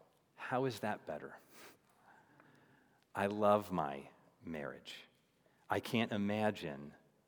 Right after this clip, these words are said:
a better world where my marriage won't be a part of it." And so I want you to see a couple things.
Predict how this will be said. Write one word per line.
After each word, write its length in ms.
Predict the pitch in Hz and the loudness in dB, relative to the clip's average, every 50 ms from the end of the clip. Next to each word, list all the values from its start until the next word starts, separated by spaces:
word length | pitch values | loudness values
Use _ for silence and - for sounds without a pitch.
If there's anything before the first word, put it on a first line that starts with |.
| _ _ _ _ _ _ _ - | _ _ _ _ _ _ _ -4
a 80 | 95 | -2
better 560 | 92 - 110 101 92 92 90 90 87 87 - - - - - - - | 2 4 4 4 6 4 2 0 0 -4 -6 -12 -20 -20 -20 -16 -6
world 500 | 90 87 90 90 82 71 64 64 - - - - - _ _ _ _ _ _ _ _ _ _ _ _ _ _ _ _ _ _ | -2 0 2 2 2 0 -2 -6 -10 -16 -20 -20 -20 _ _ _ _ _ _ _ _ _ _ _ _ _ _ _ _ _ _
where 120 | - 95 87 | -4 -2 0
my 140 | 87 85 | 0 0
marriage 420 | 82 85 85 85 85 82 80 80 90 | 0 0 0 0 0 -2 -4 -6 -6
won't 220 | 85 82 76 - | -8 -8 -8 -6
be 280 | - 80 76 76 71 - - - - | -6 -6 -6 -6 -10 -12 -16 -16 -18
a 60 | - | -16
part 300 | - - - 151 131 90 | -4 2 4 4 4 4
of 120 | 69 - | 0 -4
it." 240 | 67 - - - - - - _ _ _ _ _ _ _ _ _ _ _ _ _ _ - - - _ _ _ _ _ - | -8 -12 -14 -16 -20 -20 -20 _ _ _ _ _ _ _ _ _ _ _ _ _ _ -20 -20 -20 _ _ _ _ _ 0
And 160 | 107 110 104 | 2 2 2
so 120 | - 120 | 2 0
I 80 | 110 107 | 2 2
want 220 | 107 120 143 127 | 4 4 4 2
you 80 | 127 127 | 2 0
to 80 | 120 107 | -2 -4
see 320 | - - 113 104 104 101 | -4 -4 -2 -2 0 0
a 60 | 85 | -2
couple 300 | - - 95 90 - 87 | -2 -2 -2 -2 -2 -4
things. 520 | - - - 73 69 69 - - - - | -8 -8 -10 -12 -12 -12 -16 -18 -20 -20